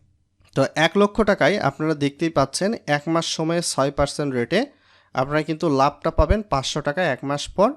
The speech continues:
সেক্ষেত্রে দশ পার্সেন্ট হারে আয়কর কাটলে চারশো পঞ্চাশ টাকা, পনেরো পার্সেন্ট হারে আয়কর কাটলে চারশো পঁচিশ টাকা। দুই লক্ষ টাকায় এক মাস পর ছয় পার্সেন্ট রেটে পাবেন আপনারা এক হাজার টাকা, দশ পার্সেন্ট হারে আয়কর কাটলে পাবেন নয়শো টাকা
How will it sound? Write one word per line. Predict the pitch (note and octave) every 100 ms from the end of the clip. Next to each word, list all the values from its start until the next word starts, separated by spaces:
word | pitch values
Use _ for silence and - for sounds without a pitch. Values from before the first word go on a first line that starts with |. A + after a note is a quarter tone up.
| _ _ _ _
সেক্ষেত্রে | - D3+ D#3+ F3 F3
দশ | D3 D3+
পার্সেন্ট | - F3 - F3
হারে | F3 E3+
আয়কর | D#3 D#3+ D#3+
কাটলে | D#3+ D#3 D#3+
চারশো | - C3 - -
পঞ্চাশ | D#3 D#3+ -
টাকা, | - F3 A#3+
পনেরো | - D3+ D3
পার্সেন্ট | C#3+ - C#3+ D3
হারে | C#3
আয়কর | C3+ C3+ C#3
কাটলে | C3 G#3+ B3
চারশো | - A#2 - B2
পঁচিশ | G3 - -
টাকা। | - A2 A#2+ - _ _ _ _ _ _ _ -
দুই | C3+ F#3+
লক্ষ | G3+ G3+
টাকায় | G3 F#3+ G3+
এক | E3+ D#3+
মাস | E3+ E3
পর | - E3+ E3+
ছয় | - C#3+
পার্সেন্ট | C#3+ D3 - D#3+ D3
রেটে | C3+ D3
পাবেন | C#3+ C3+ F3+ C4 -
আপনারা | F3 - C#3 C3+ B2+
এক | C3+
হাজার | - D3+ D3+
টাকা, | D#3+ D3+ A#3+ C#4+ _ _ _ _ _ -
দশ | - -
পার্সেন্ট | D#3+ - D#3
হারে | D#3+ D#3
আয়কর | C#3+ C#3+ D3
কাটলে | C#3+ D3
পাবেন | C#3+ D3
নয়শো | C3+ C3 -
টাকা | D#3 D3+ G#3